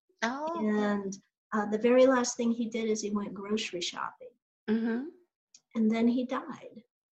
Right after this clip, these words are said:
Speaker 2: So it
Speaker 1: Hmm.
Speaker 2: just didn't make sense. Um, so I said to my husband, "I gotta talk to a medium."
Speaker 1: Mm-hmm.
Speaker 2: Because I, as a parent, not ha-,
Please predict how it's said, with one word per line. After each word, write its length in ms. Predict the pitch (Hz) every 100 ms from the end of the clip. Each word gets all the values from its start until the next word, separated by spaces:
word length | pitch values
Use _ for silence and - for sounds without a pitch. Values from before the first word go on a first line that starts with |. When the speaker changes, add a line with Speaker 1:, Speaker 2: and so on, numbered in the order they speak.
| _
Speaker 2:
So 320 | - - 220
it 60 | 214
Speaker 1:
Hmm. 40 |
Speaker 2:
just 360 | - 269 285 -
didn't 260 | 262 240 220
make 200 | 220 -
sense. 720 | - 339 330 127 - - - _ _ _ -
Um, 480 | - 208 196 202 - _ _ _ _ _ _ _ - - _
so 320 | - 226 233
I 100 | 233 254
said 220 | 285 226
to 60 |
my 140 | 247 214
husband, 420 | 226 226 262 269 - - -
"I 80 |
gotta 200 | 233 220 196
talk 240 | 190 190
to 140 | -
a 40 | 196
medium." 500 | 190 190 180 170 175 _ _ _
Speaker 1:
Mm-hmm. 200 | 240 254
Speaker 2:
Because 220 | 254 285 -
I, 60 | - - - _ _ _ _ _ _ _ 233
as 140 | 214
a 200 | 208 208 _ -
parent, 400 | 294 294 214 202
not 380 | 226 220 233 240 - _ _ -
ha-, 180 | - -